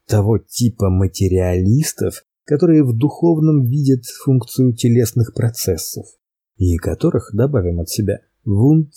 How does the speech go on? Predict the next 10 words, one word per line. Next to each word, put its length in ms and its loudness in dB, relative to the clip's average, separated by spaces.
называет 880 2
стоящими 720 0
посредине 1160 0
между 600 0
спинозизмом 1200 2
и 200 2
абсолютным 920 0
материализмом. 1080 2
Примечание. 840 2
Спинозизм. 1400 0